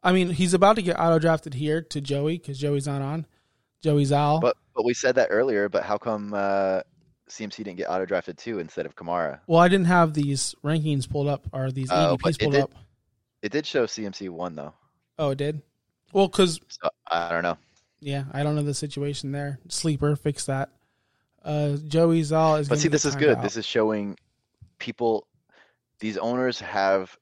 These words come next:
Speaker 2: people that they want, that they believe in, and they're going for it. Uh, and I like that.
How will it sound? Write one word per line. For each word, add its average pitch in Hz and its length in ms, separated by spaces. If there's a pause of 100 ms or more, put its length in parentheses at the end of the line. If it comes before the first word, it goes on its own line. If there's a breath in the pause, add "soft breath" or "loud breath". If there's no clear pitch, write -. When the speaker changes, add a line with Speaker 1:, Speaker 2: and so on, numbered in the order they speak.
(120)
Speaker 2:
people 98 420
that - 140
they 95 140
want, 87 560
that - 140
they 95 100
believe 90 340
in, 82 240 (440)
and 87 400
they're 92 260
going 104 240
for 69 240
it. 62 180
Uh, 76 100 (180)
and 76 100
I 87 60
like 101 200
that. - 180